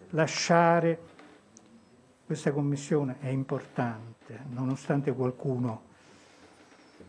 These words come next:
è nata per fare le inchieste e noi abbiamo tutti la coscien-, io ho la coscienza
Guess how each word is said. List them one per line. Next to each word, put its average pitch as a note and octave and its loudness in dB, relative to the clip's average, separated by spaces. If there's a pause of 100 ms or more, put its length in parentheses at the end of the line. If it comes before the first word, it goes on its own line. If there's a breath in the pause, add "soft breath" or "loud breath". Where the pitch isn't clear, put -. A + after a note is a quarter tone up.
(720 loud breath)
è D#3+ -2
nata E3 4
per B2+ 0
fare C#3+ 2
le C3+ 2
inchieste C3+ -8 (960 loud breath)
e E3 -6
noi E3 4
abbiamo C#3+ 2
tutti - -6
la C#3+ -2
coscien-, D#3+ 0
io D3 -2
ho D3 -2
la D3+ -4
coscienza E3 -2